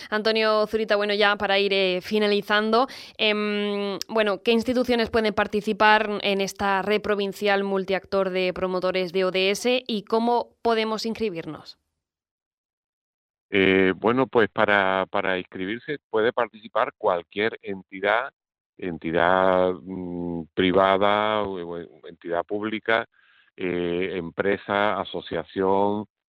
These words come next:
Speaker 2: centro educativo, eh, cooperativa, eh, emisora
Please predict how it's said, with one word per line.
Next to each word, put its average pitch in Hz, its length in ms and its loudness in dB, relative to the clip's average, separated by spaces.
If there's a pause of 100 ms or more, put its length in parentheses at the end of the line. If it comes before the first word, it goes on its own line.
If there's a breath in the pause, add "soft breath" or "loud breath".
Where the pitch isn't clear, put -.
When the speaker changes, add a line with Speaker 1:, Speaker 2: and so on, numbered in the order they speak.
(120)
Speaker 2:
centro 104 360 0
educativo, 104 960 0 (420)
eh, 82 600 -2
cooperativa, 101 920 2 (160)
eh, 80 520 -6
emisora 101 800 0